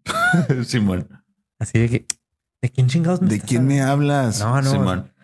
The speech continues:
Speaker 2: No, entonces,
Speaker 1: <laughs>
Speaker 2: pues, se hizo meme y, pues,
Speaker 1: <laughs> Como, como esa vez,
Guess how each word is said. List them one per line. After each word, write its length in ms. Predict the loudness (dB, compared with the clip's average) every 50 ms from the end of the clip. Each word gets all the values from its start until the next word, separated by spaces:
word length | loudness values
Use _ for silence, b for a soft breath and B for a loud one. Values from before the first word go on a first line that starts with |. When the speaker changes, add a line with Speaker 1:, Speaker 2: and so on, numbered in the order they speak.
| _ _ _ -4
Speaker 2:
No, 360 | -2 0 0 0 -2 -2 -4
entonces, 440 | -4 -4 -2 0 0 0 2 2 0
Speaker 1:
<laughs> 640 | 0 0 -2 -2 -2 -2 0 0 0 0 -2 -2 -2
Speaker 2:
pues, 120 | -2 0
se 80 | 0 0
hizo 200 | 0 0 0 0
meme 640 | 2 2 2 0 0 0 -2 -2 -4 -6 -8 -10 -6
y, 100 | -4 -2
pues, 240 | 0 2 2 2 2
Speaker 1:
<laughs> 0 |
Como, 280 | 0 0 0 0 -2 -2 B B B B -6
como 220 | -4 -2 0 0 0
esa 160 | 2 2 2
vez, 320 | 2 2 0 0 -2 -2